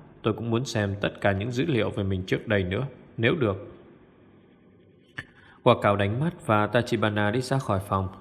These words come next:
"Chắc để báo với tiến sĩ Dogen." Đúng như dự đoán,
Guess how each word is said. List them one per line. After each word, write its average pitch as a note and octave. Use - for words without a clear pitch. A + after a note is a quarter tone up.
"Chắc A#2+
để G2+
báo G2
với A#2+
tiến A2
sĩ -
Dogen." A2
Đúng A2
như G#2
dự G2+
đoán, G2+